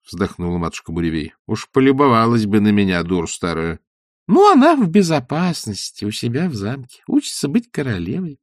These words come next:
По крайней мере, если ты королева, сказала матушка, то никто не заметит, если ты делаешь что-то неправильно. Это обязательно должно быть правильным,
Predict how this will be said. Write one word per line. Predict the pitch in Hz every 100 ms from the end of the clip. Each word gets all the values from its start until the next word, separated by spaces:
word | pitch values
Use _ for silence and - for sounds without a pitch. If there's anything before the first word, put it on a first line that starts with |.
| _ _ _ _
По | 101
крайней | 113 117 113
мере, | 117 113
если | 117 113
ты | 107 110
королева, | 117 123 175 135 73 _
сказала | - - 82 87
матушка, | 82 80 - - - _ _
то | - 127
никто | 139 -
не | 160 156
заметит, | 151 135 80 -
если | 90 95
ты | 90 98
делаешь | 107 110 101
что-то | - 101
неправильно. | 104 101 87 73 - _ _ _ _ _ -
Это | 123 127
обязательно | 131 131 175 147 160
должно | 117 165 170 127 160 190 147
быть | 90 82 165 - -
правильным, | - 107 98 92 95 104 113